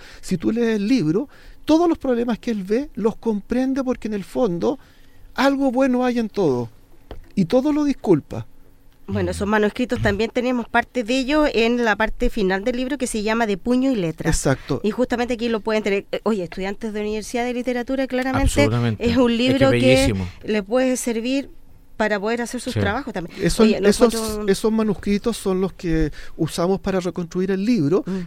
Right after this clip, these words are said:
Speaker 1: que por suerte gran parte de ellos, de esos manuscritos los conservó don Domingo.
Speaker 3: Mm.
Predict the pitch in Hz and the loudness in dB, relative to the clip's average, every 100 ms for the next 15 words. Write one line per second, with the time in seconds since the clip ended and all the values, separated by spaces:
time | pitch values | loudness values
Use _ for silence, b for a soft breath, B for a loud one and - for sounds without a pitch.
0 | 160 - 175 170 151 - 190 214 - 269 | -8 0 0 2 -4 -2 -2 -2 -2 -4
1 | 247 208 202 220 220 - 185 196 190 143 | -2 -2 -2 -4 -6 -4 -2 0 -2 -2
2 | 160 151 160 160 160 185 180 - 160 156 | -2 -2 -2 -4 -4 -4 -2 -2 -4 -4
3 | 147 175 196 135 113 113 117 120 - B | -2 0 2 0 -2 -8 -8 -6 -8 B